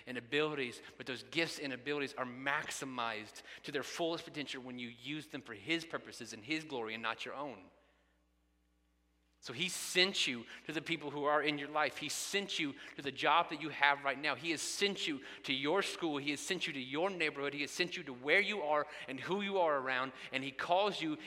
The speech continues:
in response to that to live for him and his purposes and his glory. So will you believe that?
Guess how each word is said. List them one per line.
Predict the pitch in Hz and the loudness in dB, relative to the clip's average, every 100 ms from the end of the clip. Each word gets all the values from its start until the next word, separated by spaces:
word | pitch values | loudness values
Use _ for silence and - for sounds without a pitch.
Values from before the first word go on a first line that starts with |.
| 139 | -6
in | 143 | -4
response | 135 - 170 190 | -4 -2 0 2
to | 160 | 2
that | 139 | 0
to | 156 123 131 | -2 -8 2
live | 175 196 190 - - | 4 4 0 -14 -6
for | 151 | -4
him | 117 143 196 220 214 - | 0 2 2 2 -6 -8
and | 127 | -6
his | 135 202 | 4 4
purposes | - 196 165 143 151 | 6 2 2 -4 -2
and | 143 | -2
his | 117 180 175 | 0 -2 -2
glory. | 156 127 95 95 - - _ _ _ _ _ _ _ _ _ _ _ _ _ _ _ _ _ _ _ _ _ _ _ - | -4 -4 -6 -14 -20 -20 _ _ _ _ _ _ _ _ _ _ _ _ _ _ _ _ _ _ _ _ _ _ _ -8
So | - | -6
will | 139 175 214 214 196 135 | 0 4 4 4 -2 -6
you | 156 170 165 160 - - _ _ _ _ - | -4 -4 -4 -10 -16 -20 _ _ _ _ -10
believe | 123 147 208 139 | -8 -8 -8 -6
that? | 92 - | -6 -6